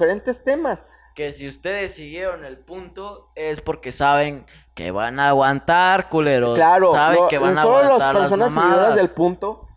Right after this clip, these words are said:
Speaker 1: saben que tienen que aguantar vara, porque aquí le tiramos absolutamente todo.
Speaker 2: Le tiramos a todo, no nos importa cualquier género, no nos importa que nos vayan a ofender después,
Speaker 1: Ujú.
Speaker 2: porque todo esto, aparte de que sea en, un poquito en serio,
Speaker 1: Ajá.
Speaker 2: es en broma.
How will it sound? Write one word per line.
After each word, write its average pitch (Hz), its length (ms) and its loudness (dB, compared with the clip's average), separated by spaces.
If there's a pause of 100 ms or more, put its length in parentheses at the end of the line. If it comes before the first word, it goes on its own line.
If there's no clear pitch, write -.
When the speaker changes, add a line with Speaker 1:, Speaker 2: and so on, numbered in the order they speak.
(140)
Speaker 1:
saben 190 320 -6
que 190 100 -18
tienen 180 280 -12
que 190 80 -6
aguantar 185 380 -2
vara, 180 440 2 (160)
porque 147 220 -2
aquí 202 240 -2
le 247 80 4
tiramos 196 420 0
absolutamente 165 680 -4
todo. 120 360 0
Speaker 2:
Le 123 120 -12 (100)
tiramos 208 560 -4
a 170 160 -12
todo, 165 340 -6
no 156 220 -10
nos 233 300 -8
importa 190 560 -10
cualquier 175 400 -10
género, 202 440 -12
no 165 220 -10
nos 190 220 -12
importa 180 460 -6
que 175 120 -14
nos 143 160 -12
vayan 147 260 -4
a 151 60 0
ofender 135 400 -6
después, 175 460 -4
Speaker 1:
Ujú. 339 300 -8
Speaker 2:
porque 208 280 -4
todo 285 300 0
esto, 277 240 -2
aparte 254 480 -2
de 214 320 -4
que 160 140 -14
sea 196 200 -8
en, 202 320 -10
un 190 160 -16
poquito 208 400 -10
en 175 140 -8
serio, 185 440 -6
Speaker 1:
Ajá. 170 340 2
Speaker 2:
es - 100 -6
en 170 180 -8
broma. 185 540 0